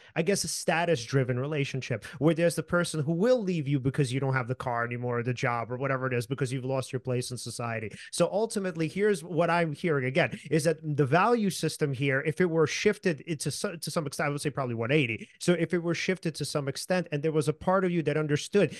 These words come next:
that if the other person on the other side of you is as relational and as considerate or y-, as you are, so there's not really a need to sort of grasp for them, right?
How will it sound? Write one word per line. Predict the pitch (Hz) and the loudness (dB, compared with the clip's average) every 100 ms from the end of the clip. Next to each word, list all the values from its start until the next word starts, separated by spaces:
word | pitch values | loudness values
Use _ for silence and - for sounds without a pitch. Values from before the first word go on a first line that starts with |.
| 185 | 0
that | 165 170 | 2 4
if | 160 - | 0 0
the | 185 | 0
other | 196 226 247 | 0 -2 -2
person | - 202 - 175 170 | -2 -2 -2 -4 -2
on | 175 175 | -2 2
the | 175 | 2
other | 175 | 2
side | 165 - 170 175 | 0 2 4 4
of | 170 135 | 2 0
you | 143 | -2
is | 147 - | -2 0
as | 190 165 | 2 2
relational | 165 139 135 - 135 135 | 0 0 0 -2 -6 -2
and | 147 | 0
as | 170 - | 0 0
considerate | 170 - 160 151 127 | -4 -2 -2 -2 -2
or | |
y-, | 131 160 | -2 0
as | 151 120 | 0 2
you | 170 247 | 2 4
are, | 147 127 - - | 4 2 -2 -4
so | - 185 | 2 2
there's | 175 160 233 220 | 2 2 2 4
not | 262 262 | 0 0
really | 233 233 185 | 0 2 4
a | |
need | 165 175 220 220 | 4 4 2 2
to | 196 151 131 | 0 0 -4
sort | - 196 | 0 2
of | 160 | 2
grasp | 135 180 170 180 - | 4 4 2 -2 -6
for | 131 | -8
them, | 110 104 | -8 -4
right? | 123 156 | 0 0